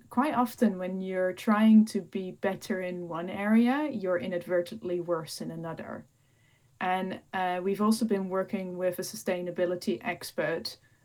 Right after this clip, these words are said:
um, to help us balance the scales there. And I think that's really important. I mean, I come from a scientific background, and I always wanna make sure that we got all of the numbers behind all the decisions that we make.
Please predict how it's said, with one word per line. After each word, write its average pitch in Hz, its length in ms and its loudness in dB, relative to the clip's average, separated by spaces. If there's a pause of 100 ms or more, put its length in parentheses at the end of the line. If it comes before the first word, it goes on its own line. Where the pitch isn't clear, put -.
(240)
um, 175 380 -2
to - 100 -2
help 202 320 0
us 226 100 6
balance 214 640 4
the 226 80 0
scales 170 540 0
there. 101 420 -4 (340)
And 196 100 -2
I - 40 0
think 220 260 8
that's 196 320 0
really 185 240 -2
important. 175 640 0
I 180 60 -6
mean, 185 120 -4
I 190 80 -2
come 214 220 8
from 190 140 -4
a 185 40 -6
scientific 185 640 -4
background, 185 540 -2
and 175 140 -6
I 175 100 -4
always 175 360 0
wanna 175 280 -4 (380)
make 175 180 0
sure 185 180 -4
that 175 120 -4
we 185 80 -6
got 196 180 2
all 180 240 2
of 180 80 -4
the 185 60 -4
numbers 180 500 -2
behind 175 640 -8 (340)
all 175 140 0
the 175 80 -10
decisions 185 500 -2
that - 140 -6
we 196 80 -8
make. 208 480 2